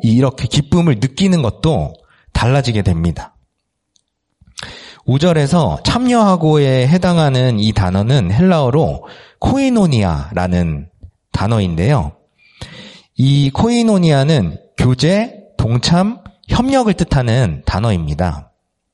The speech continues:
빌립보 교회는 바울이 복음을 전해준 첫날부터 바울이 지금 감옥에 갇혀있는 지금까지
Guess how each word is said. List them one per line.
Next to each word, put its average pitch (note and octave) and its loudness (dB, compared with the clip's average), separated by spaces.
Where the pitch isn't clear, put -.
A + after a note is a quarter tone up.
빌립보 F#3 2
교회는 D3 2
바울이 C3+ 0
복음을 A#2+ 0
전해준 G#2 0
첫날부터 C3 0
바울이 A2+ 0
지금 G#2+ -2
감옥에 A#2+ -2
갇혀있는 A2 0
지금까지 B2+ -2